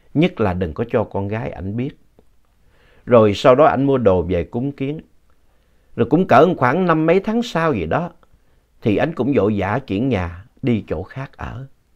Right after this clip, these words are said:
Con cũng không biết khi cúng xong, cái vong ấy có tiếp tục quậy phá gia đình của ảnh nữa hay không thì con không biết.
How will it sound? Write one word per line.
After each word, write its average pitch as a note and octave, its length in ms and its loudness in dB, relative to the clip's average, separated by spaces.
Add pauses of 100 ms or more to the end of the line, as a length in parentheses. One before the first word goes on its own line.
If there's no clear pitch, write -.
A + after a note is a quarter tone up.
(1600)
Con C3 280 8
cũng D#3 160 0
không A#2+ 280 2
biết F#3 240 2 (360)
khi B2+ 200 2
cúng E3 260 0
xong, A2+ 300 -2 (720)
cái F#3+ 120 6
vong C3+ 280 4
ấy D3 280 0
có G3+ 140 -2
tiếp G#3+ 180 4
tục - 200 -2
quậy E2+ 180 0
phá C#3 260 -6
gia C#3 240 0
đình D#2+ 360 -2
của G#2 120 0
ảnh A#2 240 -4
nữa E2 120 -4
hay B2 180 -4
không G2 360 -4
thì F2 140 -8
con G2 180 -12
không F2 240 -10
biết. A2 180 -8